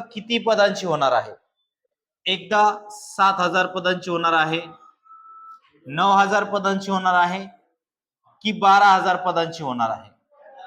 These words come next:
है ना? असे वाद चालू आहेत. कारण जसं परिपत्रक येत आहेत, त्या पद्धतीनुसार आम्ही सुद्धा तुमच्यापर्यंत अपडेट आणतोय. सुरुवात झाली होती ती सात हजार पदापासून,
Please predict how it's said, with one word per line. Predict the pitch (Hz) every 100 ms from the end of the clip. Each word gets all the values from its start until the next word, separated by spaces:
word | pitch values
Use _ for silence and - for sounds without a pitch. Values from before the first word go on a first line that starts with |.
| - _ -
है | 208
ना? | 165 - - _
असे | 160 170 220 220
वाद | 180 190 196
चालू | 190 196 190
आहेत. | 185 160 165 - - -
कारण | 202 220 226 - - _ _ _ _ 120
जसं | 185 208 226 226 226
परिपत्रक | 202 196 202 220 214 208
येत | 202 202
आहेत, | 196 196 - -
त्या | 208 208
पद्धतीनुसार | 208 170 180 185 185 175 185 170 -
आम्ही | 170 190
सुद्धा | 190 196 196
तुमच्यापर्यंत | 190 185 190 185 175 170
अपडेट | 175 160 156 160
आणतोय. | 151 156 151 165 - _ _ _ _ _ -
सुरुवात | 208 214 220 180
झाली | 214 214
होती | 214 214 208
ती | 208
सात | - 185 185
हजार | 175 185 185
पदापासून, | 180 175 175 170 180